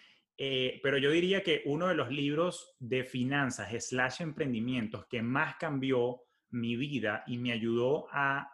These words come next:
organizar mejor las ideas es el de Business Model Generation de Alex Osterwalder,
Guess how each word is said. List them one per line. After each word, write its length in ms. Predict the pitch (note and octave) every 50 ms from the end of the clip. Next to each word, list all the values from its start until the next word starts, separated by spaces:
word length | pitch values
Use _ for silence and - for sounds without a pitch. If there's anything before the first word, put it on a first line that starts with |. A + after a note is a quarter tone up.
| - -
organizar 560 | C3 A#2+ A2+ B2 A#2 A2+ G#2+ - C3 A2+ A#2
mejor 260 | D3 C#3+ D#3 D3+ D#3
las 140 | D#3 C#3+ C3+
ideas 520 | C3 C#3+ D3+ C3+ A#2+ B2+ C3+ - - - _ _ _ _ _ _ _ _ -
es 160 | B2+ A2+ B2+
el 120 | D#3+ D#3 C3+
de 120 | B2+ A#2
Business 560 | A#2 G#2+ D3+ D#3+ D#3 D#3 - F3 D3+ - -
Model 340 | D3 D3 C#3+ C3+ D3 D3 C3
Generation 760 | D3 C#3 B2 A2+ A2+ C#3 C3+ A#2+ A2+ - - A#2+ C3 D3+ D#3 - _ _ _ _ _ _ -
de 200 | G#2+ B2 B2+ - B2+
Alex 380 | B2+ C#3 C#3+ D3+ D#3 D#3 -
Osterwalder, 680 | C3+ B2 - - A2 G#2 A2 A2+ A2 G2 F2 D#2+ D#2